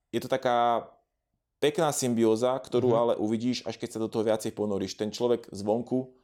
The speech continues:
Speaker 1: to nevie možno trošku tak uch-, pochopiť, ale preto mu to snažíme vysvetľovať, že naozaj, že vďaka tomu, že tí ľudia tam chodia na ten e-shop, tak my môžeme robiť tieto veci. A to nesúvisí len s nejakými našimi videami,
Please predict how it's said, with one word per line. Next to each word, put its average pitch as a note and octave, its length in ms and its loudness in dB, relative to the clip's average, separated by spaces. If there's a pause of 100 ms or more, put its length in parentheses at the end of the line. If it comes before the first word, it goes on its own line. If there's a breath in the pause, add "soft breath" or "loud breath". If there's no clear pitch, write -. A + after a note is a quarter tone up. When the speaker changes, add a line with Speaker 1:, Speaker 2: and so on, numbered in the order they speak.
(1200 soft breath)
Speaker 1:
to B2 200 2
nevie C3 320 4
možno B2 240 -2
trošku C3 260 -4
tak A#2+ 220 -2 (260)
uch-, - 320 -8
pochopiť, C3+ 460 0
ale B2 160 2
preto B2 220 0
mu C3 60 -4
to B2 120 -8
snažíme B2 340 -2
vysvetľovať, A#2 500 -2
že A2 120 -4
naozaj, A2+ 340 2
že A2 140 2 (1120 soft breath)
vďaka A#2+ 340 -2
tomu, B2+ 280 0
že B2+ 80 0
tí B2 100 -2
ľudia A#2+ 220 4
tam B2 100 -2
chodia A#2 260 0
na A2+ 40 2
ten G#2 140 -8
e-shop, A2+ 260 -2
tak G2+ 160 -4
my A2+ 220 -2
môžeme A2+ 420 0
robiť G#2+ 320 2
tieto G#2+ 240 -2
veci. A2 260 0
A A2+ 80 2
to A2+ 80 -4
nesúvisí B2 500 -2
len G2+ 280 0
s F#2 100 -10
nejakými G2+ 460 -6 (260 soft breath)
našimi G2+ 360 -4
videami, A2+ 500 0